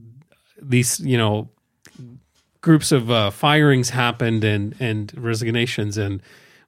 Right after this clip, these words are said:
we thought even at, at a point that the defense minister himself would be fired because he's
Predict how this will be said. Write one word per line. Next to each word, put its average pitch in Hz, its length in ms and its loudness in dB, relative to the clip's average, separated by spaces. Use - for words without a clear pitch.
we 139 160 4
thought 147 300 2
even 135 200 2
at, 127 160 2
at 120 160 -2
a 110 100 0
point 170 380 0
that 120 400 -2
the 127 120 2
defense 170 360 -4
minister 147 280 2
himself 123 580 2
would 120 200 0
be 110 240 -2
fired 101 460 -4
because 110 400 -4
he's 123 280 -4